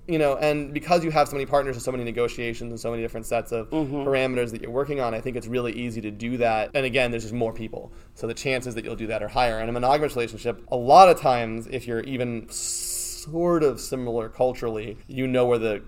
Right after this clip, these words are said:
Speaker 1: air quote cheating line is. Although,
Speaker 2: Well,
Speaker 1: of course,
Speaker 2: yeah. Well, you know what society's basis for cheating is.
Speaker 1: Well, that's
Speaker 2: So,
Speaker 1: society.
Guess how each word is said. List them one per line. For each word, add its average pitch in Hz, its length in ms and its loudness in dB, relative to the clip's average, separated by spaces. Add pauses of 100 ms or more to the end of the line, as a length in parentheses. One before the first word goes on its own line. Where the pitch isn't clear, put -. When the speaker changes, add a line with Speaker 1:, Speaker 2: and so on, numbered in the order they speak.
(160)
Speaker 1:
air 123 140 0
quote 107 240 -2
cheating 113 340 -6
line 110 200 -8
is. 113 180 -8
Although, 110 140 -2
Speaker 2:
Well, 107 120 2
Speaker 1:
of - 120 -6
course, 117 300 0
Speaker 2:
yeah. - 120 -14
Well, 240 80 4
you 285 100 8
know 269 120 2
what 240 160 2
society's 214 720 4
basis 180 380 -4
for 151 120 -12
cheating 120 380 -4
is. 90 220 -12
Speaker 1:
Well, 135 140 4
that's 120 300 0
Speaker 2:
So, 165 280 4
Speaker 1:
society. 117 100 -12